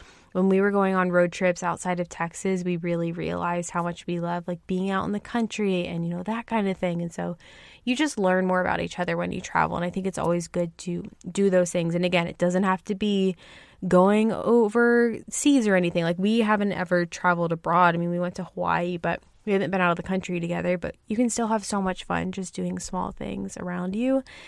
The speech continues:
So I'd recommend doing that too. I had some people ask about what my current kind of, like, reading plan is with the Bible and studying the Bible and just getting questions about having a quiet time. And so for me, I think I,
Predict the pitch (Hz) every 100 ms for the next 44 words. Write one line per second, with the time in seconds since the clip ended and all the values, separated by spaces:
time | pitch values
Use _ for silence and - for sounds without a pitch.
0 | - - 180 175 170 185 185 190 - -
1 | - - - - 196 196 _ - 226 233
2 | 269 262 294 269 240 - 190 202 - 196
3 | 185 - - 196 185 - 190 175 170 -
4 | - 190 180 175 175 190 196 196 190 196
5 | 190 190 185 180 175 165 156 185 185 185
6 | 185 - 185 185 185 185 185 185 185 180
7 | - 180 175 175 185 175 180 170 175 170
8 | 175 170 170 - 175 165 165 170 - 170
9 | 175 - 247 247 247 240 - - - -
10 | 220 247 269 277 311 - 233 285 349 320